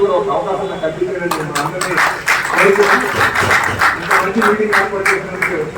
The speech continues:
మమతా నాయుడు ప్రజలకు, అలాగే ఈ వేదిక ఇచ్చినటువంటి శ్రీనివాస్ గారికి, మావి ప్రెసిడెంట్ గారికి, చైర్మన్ గారికి అందరికీ కూడా పేరు పేరున నేను నమస్కారం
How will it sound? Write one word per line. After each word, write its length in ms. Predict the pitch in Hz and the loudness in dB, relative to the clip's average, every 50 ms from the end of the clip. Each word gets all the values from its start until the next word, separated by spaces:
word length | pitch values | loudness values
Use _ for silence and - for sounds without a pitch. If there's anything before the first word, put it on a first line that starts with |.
| - - - - - - - | -10 -12 -12 -14 -14 -10 -8
మమతా 200 | 147 156 170 196 196 196 | -8 -6 -2 -2 -2 0
నాయుడు 200 | 196 196 - 190 | 0 -2 -2 -2
ప్రజలకు, 420 | 180 - 180 185 185 185 185 180 - - 185 - - - - - - 143 | -4 -6 -6 -6 -6 -6 -8 -8 -8 -10 -10 -10 -10 -10 -10 -10 -12 -12
అలాగే 260 | 151 175 175 180 175 165 | -12 -12 -8 -4 -2 -2
ఈ 40 | 160 165 | 0 -2
వేదిక 200 | 180 185 175 - 180 | -2 -4 -4 -6 -6
ఇచ్చినటువంటి 420 | 175 175 180 165 160 160 - - - | -6 -6 -6 -8 -8 -8 -10 -10 -10
శ్రీనివాస్ 380 | 156 160 165 170 165 160 156 156 160 | -8 -8 -6 -6 -6 -6 -6 -6 -6
గారికి, 300 | 151 151 151 - 156 151 - - - - - - - - - - - - | -6 -6 -6 -8 -10 -12 -12 -14 -16 -18 -18 -18 -18 -18 -18 -14 -8 -4
మావి 280 | - 165 180 190 190 180 170 156 151 190 180 170 - - - - | -2 0 0 0 2 2 2 0 0 -2 -6 -6 -6 -8 -8 -4
ప్రెసిడెంట్ 360 | 151 156 156 156 196 196 175 185 185 | -2 -2 0 2 2 2 2 2 2
గారికి, 300 | 175 170 - 180 175 160 156 151 156 170 165 - - - 170 - - - - | 0 0 0 -2 -2 -2 -2 -4 -6 -10 -12 -12 -14 -16 -18 -18 -18 -12 -4
చైర్మన్ 380 | - 151 165 170 180 180 180 175 | 0 0 0 0 0 -2 -4 -4
గారికి 160 | 175 160 - - - | -4 -4 -6 -6 -6
అందరికీ 300 | 165 196 202 196 202 208 196 190 | -4 -2 -2 0 0 0 0 -2
కూడా 100 | 180 170 - - 165 | -2 -4 -6 -4 0
పేరు 180 | 170 202 202 - - | 4 4 4 4 4
పేరున 300 | 185 190 185 - - - | 2 0 0 0 -4 -6
నేను 180 | - 143 139 135 | -8 -8 -8 -8
నమస్కారం 340 | 143 151 151 - 175 170 151 | -8 -6 -6 -6 -6 -6 -6